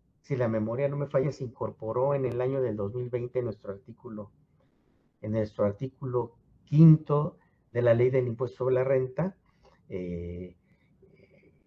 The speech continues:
en el último párrafo, yo lo veo como un chipote del artículo quinto del, de la Ley del Impuesto sobre la Renta en el artículo quinto. Y de luego disposiciones también que están en el manejo de las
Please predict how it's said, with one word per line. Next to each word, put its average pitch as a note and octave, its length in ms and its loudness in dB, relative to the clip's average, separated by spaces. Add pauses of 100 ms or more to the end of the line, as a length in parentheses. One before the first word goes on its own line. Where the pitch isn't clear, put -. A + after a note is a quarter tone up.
(480)
en D#3 160 8
el D#3 140 8
último F#3 340 6
párrafo, F3+ 460 4
yo D#3 180 2
lo E3 100 2
veo D#3+ 140 0
como D#3+ 200 2
un D#3+ 100 4
chipote D#3+ 520 -4
del A2 180 -2
artículo A#2+ 520 -6
quinto B2 380 -6
del, F2+ 340 -6 (500)
de A#2 100 0
la B2+ 120 8
Ley C3 220 8
del A#2+ 200 4
Impuesto B2 320 -2
sobre A2 100 0
la A2 80 4
Renta A#2+ 240 -2
en G#2 140 0
el F#2+ 140 -2
artículo G2 720 -10
quinto. - 360 -10 (760)
Y E3 120 6
de F#3 140 12
luego A3 240 6
disposiciones F#3 680 0
también D#3+ 360 -2
que D#3+ 80 -8
están D3 600 -4
en F#2+ 140 -10
el G2+ 140 -8
manejo C3 400 -6
de A#2 140 -8
las F2 440 -10